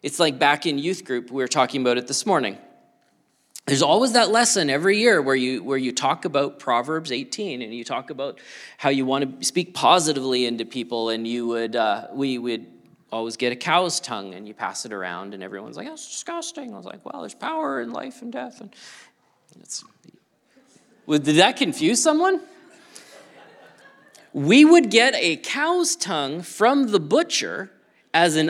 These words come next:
object lesson in youth group. Welcome to Pentecostalism. We want to f-, make sure you are afraid to gossip with your friends. That's how you miss the rapture.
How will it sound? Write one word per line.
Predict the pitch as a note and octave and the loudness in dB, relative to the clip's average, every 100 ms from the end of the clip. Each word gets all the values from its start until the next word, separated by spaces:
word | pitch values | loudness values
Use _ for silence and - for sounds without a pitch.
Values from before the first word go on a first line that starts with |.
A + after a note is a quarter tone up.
| - | -2
object | - F#4 E4 F3 - | -2 -2 0 -4 -4
lesson | C3 B2 A#2+ E3+ F3+ | -4 -4 -2 -4 -4
in | F#3+ G#3+ | -6 -6
youth | A#3+ D4 - | -6 -8 -10
group. | C3 F#2+ - - E2 - _ _ _ _ _ _ _ - - - - _ _ _ _ _ _ _ _ _ _ _ _ _ _ - | -10 -10 -14 -20 -20 -20 _ _ _ _ _ _ _ -20 -20 -20 -20 _ _ _ _ _ _ _ _ _ _ _ _ _ _ 0
Welcome | C3+ F3+ F#3 E3+ | 0 2 -2 -2
to | - D3+ | -2 -4
Pentecostalism. | D3+ D3+ D3 D#3 E3 D3 B2 G#2 G2 - | -4 -6 0 0 0 -6 -6 -6 -10 -12
We | F#2 C3+ A3+ | -4 0 2
want | C#4 A#3 G3+ E3+ - | 2 2 2 -2 -6
to | F#3 C#3+ C3 | -4 -2 -4
f-, | - - - | -8 -20 -12
make | D#3+ G#3 B3 - | -2 0 -2 -8
sure | - - A3+ A3 F3 C3+ | -6 -4 -2 2 4 4
you | C3 D3+ A#3+ D4 | 0 -2 2 4
are | F3 A2+ | 4 0
afraid | A2+ - - G#3+ C#4 C#4+ C3 F2+ F#2+ - - _ _ - | -2 -6 -10 -4 0 2 2 -2 -8 -20 -20 _ _ -10
to | C3+ | -8
gossip | A2 A#2 E3 A#3 - G#3+ - | -6 0 0 0 -6 -10 -10
with | E3 D#3+ | -12 -12
your | B2+ | -16
friends. | - D2+ - - - - _ _ _ _ - _ _ - _ E4+ _ _ _ _ _ _ _ _ _ _ _ _ - _ _ _ _ _ | -16 -20 -16 -14 -14 -16 _ _ _ _ -20 _ _ -20 _ _ _ _ _ _ _ _ _ _ _ _ _ _ -20 _ _ _ _ _
That's | A#2+ E3 E3 - | 2 4 6 2
how | B2+ | -4
you | G#2 G2+ | -4 -4
miss | G2+ - | -6 -8
the | F2 | -6
rapture. | F2+ G2 - - | -2 -2 -4 -14